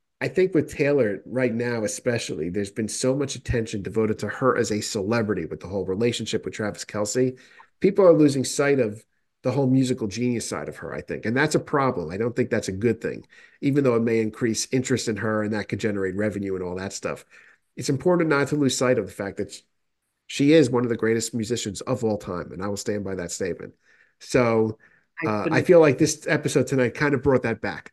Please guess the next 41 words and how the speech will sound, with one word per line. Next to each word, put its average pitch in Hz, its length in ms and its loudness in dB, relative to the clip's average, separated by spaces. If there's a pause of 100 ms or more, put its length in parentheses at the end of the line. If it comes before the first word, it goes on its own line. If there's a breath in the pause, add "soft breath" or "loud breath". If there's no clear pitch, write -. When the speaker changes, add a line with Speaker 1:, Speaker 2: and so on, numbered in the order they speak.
(160)
Speaker 1:
I 123 40 2
hope, 120 180 4
I 123 100 2
hope 127 160 2
it 131 60 2
did 131 140 0
that 117 160 0
for 107 160 -4
our 101 40 -2
listeners. - 440 -8 (840)
Speaker 2:
I 196 140 2
hope 151 220 0
so, 139 280 -6 (360)
'cause 185 160 -2
I, 160 320 2
I 165 180 2 (120)
completely 147 380 -8
agree 139 180 -12
with 139 220 -8
you. 139 180 -6 (500)
I 202 60 4
think 233 240 2
from 196 200 6
monetarily, 165 840 0
obviously, 156 380 -2
their 151 220 -4
relationship 143 500 -8
is 147 100 -12
probably 147 320 -6
amazing 147 400 -8
for - 140 -10
them, 196 260 0
but 151 340 0 (1160)
I 170 80 -4
kinda 160 240 -4
miss 156 240 -8
her 143 340 -4 (720)
just - 200 -14
doing 147 160 -2
her 143 180 -10
thing. 139 220 -10